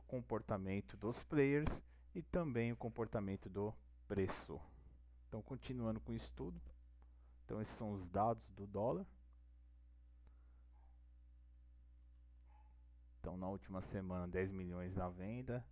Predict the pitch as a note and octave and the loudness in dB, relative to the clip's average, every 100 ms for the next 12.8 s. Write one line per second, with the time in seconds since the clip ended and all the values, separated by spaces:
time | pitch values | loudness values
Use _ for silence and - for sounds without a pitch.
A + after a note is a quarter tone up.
0 | C3+ G#2+ G#2 - G2 F2+ G2 - - - | -6 -2 -2 -2 0 0 -2 -12 -20 -20
1 | - - G2 F2+ F2 E2+ F2+ F2 E2 F2 | -20 -14 -6 -4 -2 -2 -2 -4 -4 0
2 | F2+ F#2 F2 E2+ D#2+ F2 F2 E2+ - - | 0 0 -4 -6 -6 -6 -6 -8 -8 -10
3 | - - - - - - - - - - | -12 -16 -18 -18 -20 -20 -20 -20 -20 -20
4 | - - - - - - - - - E2+ | -20 -20 -20 -20 -20 -20 -20 -16 -6 0
5 | F2 F#2 D2+ D#2 - E2+ - E2+ - F#2 | 0 0 -4 -4 -8 -6 -4 -6 -6 -6
6 | - C3 A#2+ B2 - - D#3+ - B2 A2 | -2 0 2 -2 -4 -12 -14 -4 -2 -2
7 | G#2 G#2 G2+ - - - - - - - | -4 -4 -6 -8 -20 -20 -20 -20 -20 -18
8 | - - F2 F2+ F2+ G2+ - A#2 - B2 | -14 -4 -4 -2 -6 -6 -2 -2 0 0
9 | B2 - - C3+ A#2 G2+ G2+ G#2 G#2+ G2 | -2 -6 -6 -4 -2 0 0 0 -4 -2
10 | F#2+ - G2+ F2+ F2+ F#2 F#2 - F#2+ F2 | 2 2 0 -4 -4 -4 -6 -6 0 2
11 | F2+ - G2 F#2+ F2+ E2+ - - G2+ - | 2 -2 -6 -4 -2 -4 -4 -6 -6 -4
12 | G2+ F#2 D#2 D#2+ F2 E2+ E2 D#2 | -4 -4 -6 -4 -4 -6 -10 -14